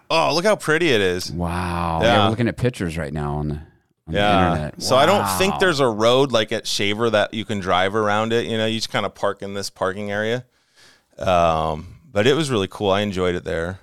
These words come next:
Speaker 1: It was really peaceful. It's not as crowded. You know, there was probably, like, maybe you see other boats, but they're not all over the place.
Speaker 2: What's the elevation of that? What was
Speaker 1: It's
Speaker 2: the
Speaker 1: higher.
Speaker 2: elevation?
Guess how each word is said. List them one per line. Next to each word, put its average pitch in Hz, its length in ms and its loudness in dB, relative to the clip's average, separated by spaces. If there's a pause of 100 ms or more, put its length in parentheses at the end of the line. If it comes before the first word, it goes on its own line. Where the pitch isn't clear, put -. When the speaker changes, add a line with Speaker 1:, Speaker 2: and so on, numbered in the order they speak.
(160)
Speaker 1:
It - 60 -20
was 113 100 -8
really 151 120 0
peaceful. 123 440 0
It's 113 120 0
not 113 140 4
as 101 80 -2
crowded. 101 640 2 (420)
You 104 80 -6
know, 101 120 2
there 101 100 4
was 98 120 0
probably, 101 520 0
like, 90 180 2
maybe 92 380 -4 (1080)
you 151 140 -2
see 156 240 2
other 107 240 4
boats, 120 340 2
but 98 220 2
they're 101 140 2
not 98 260 2
all 90 220 4
over 87 200 0
the 95 100 0
place. 92 440 -2
Speaker 2:
What's 139 140 0
the 151 100 0
elevation 107 580 2
of 87 60 0
that? 110 320 -4
What 101 60 -8
was 104 100 2
Speaker 1:
It's 120 80 0
Speaker 2:
the 98 60 0
Speaker 1:
higher. 147 260 4
Speaker 2:
elevation? 151 240 2